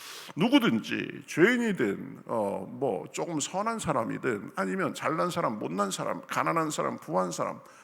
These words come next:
배운 사람, 못 받은, 못 배운 사람 할 거 없이 예수님을 의지해서 죄를 용서받고 긍휼하심을 받으며 살 수 있습니다.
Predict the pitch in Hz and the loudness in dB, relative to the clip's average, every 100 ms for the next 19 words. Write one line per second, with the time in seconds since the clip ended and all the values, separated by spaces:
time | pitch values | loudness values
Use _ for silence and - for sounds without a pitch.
0 | - 156 175 190 185 185 156 117 160 - | -4 4 4 4 2 4 2 2 -2 4
1 | 214 180 147 - 131 165 - 202 - - | 2 4 0 0 0 2 6 6 6 2
2 | 113 - 190 190 196 104 - 175 - - | 0 4 2 6 4 6 2 0 0 -8
3 | - - - 120 151 196 214 202 - 208 | -18 -18 -2 12 12 12 8 2 0 2
4 | 190 185 202 240 - 135 147 156 143 - | 4 6 6 4 4 6 6 6 0 2
5 | 151 143 123 117 - 196 277 - - - | 2 4 4 2 2 0 0 -4 -2 6
6 | 135 170 165 104 104 127 101 98 - 240 | 8 8 4 2 2 0 0 -2 2 2
7 | - - - _ - 170 208 196 208 151 | 2 -14 -20 _ 4 4 6 6 6 6
8 | - 175 220 - 110 107 107 98 - - | 2 2 2 2 -2 0 0 0 0 0
9 | 117 110 - 107 - 113 113 117 113 | 0 0 -4 -4 -2 -4 -6 -10 -10